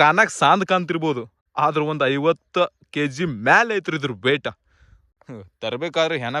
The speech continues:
ಬಿದ್ದಾರಂಗ ಅಲ್ಲಿಂದ ತೊಗೊಂಬಂದಿವ್ರಿ. ಪೂರಾ ಅಲ್ಲಿ ಒಂದು, ಅಲ್ಲಿ ಐತ್ರಿ ಬೋರ್, ಆ ಕಡೆ ಬೋರ್ ದೂರ ಐತಿ, ಅಲ್ಲಿಂತ್ರ ಬೋರ್ ತೊಗೊಂಬಂದ್. ಹುಳ ನೋಡ್ರಿ, ಈಗ ತೊಗರಿ ಒಳಗ್ ಹುಳ ಆಗ್ಯಾವ ನೋಡ್ರಿ, ಇವೇ ಹುಳ ತೊಗರಿ ಒಳಗಿನು. ಹೆಂಗದಾರ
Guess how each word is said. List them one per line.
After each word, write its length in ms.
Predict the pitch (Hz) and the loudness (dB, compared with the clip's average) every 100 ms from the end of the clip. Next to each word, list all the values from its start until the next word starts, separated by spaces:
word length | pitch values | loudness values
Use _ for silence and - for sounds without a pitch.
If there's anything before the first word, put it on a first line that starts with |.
| 147 | -6
ಬಿದ್ದಾರಂಗ 360 | 139 143 139 107 | -4 -4 -2 -2
ಅಲ್ಲಿಂದ 260 | 120 151 139 | -4 -10 -8
ತೊಗೊಂಬಂದಿವ್ರಿ. 460 | 147 143 139 135 117 - | -6 -6 -4 -4 -6 -6
ಪೂರಾ 180 | 117 127 | 0 0
ಅಲ್ಲಿ 140 | 123 123 | 0 -4
ಒಂದು, 140 | 120 120 113 113 98 _ _ _ 123 | -4 -6 -6 -6 -12 _ _ _ -2
ಅಲ್ಲಿ 140 | 127 | 0
ಐತ್ರಿ 160 | 127 117 107 | -2 -4 -4
ಬೋರ್, 160 | 120 123 | -2 -2
ಆ 40 | 101 | -4
ಕಡೆ 100 | 117 104 98 | -8 -8 -10
ಬೋರ್ 140 | 117 117 101 | -10 -8 -4
ದೂರ 140 | 120 127 | -2 -2
ಐತಿ, 140 | 104 156 - _ _ | -4 -10 -14 _ _
ಅಲ್ಲಿಂತ್ರ 360 | 113 123 147 147 131 | -4 -2 -2 -4 -2
ಬೋರ್ 140 | 127 127 | -2 -2
ತೊಗೊಂಬಂದ್. 200 | 117 98 | -8 -8
ಹುಳ 100 | 107 117 110 | -10 -8 -8
ನೋಡ್ರಿ, 280 | 101 101 101 87 - | -10 -12 -12 -14 -8
ಈಗ 100 | 110 - _ _ _ 117 | -8 -8 _ _ _ 0
ತೊಗರಿ 220 | 117 143 | 4 6
ಒಳಗ್ 180 | 147 139 | 6 6
ಹುಳ 80 | 117 127 | 4 4
ಆಗ್ಯಾವ 180 | 120 113 | 4 0
ನೋಡ್ರಿ, 180 | 104 107 | -2 -4
ಇವೇ 120 | 113 120 | -2 0
ಹುಳ 120 | 113 - _ _ _ _ _ - | 0 -4 _ _ _ _ _ -6
ತೊಗರಿ 220 | 110 120 123 | -2 2 2
ಒಳಗಿನು. 280 | 117 113 - - _ _ _ _ _ _ _ _ _ | 0 -4 -8 -16 _ _ _ _ _ _ _ _ _
ಹೆಂಗದಾರ 300 | 120 120 104 | -4 -2 -4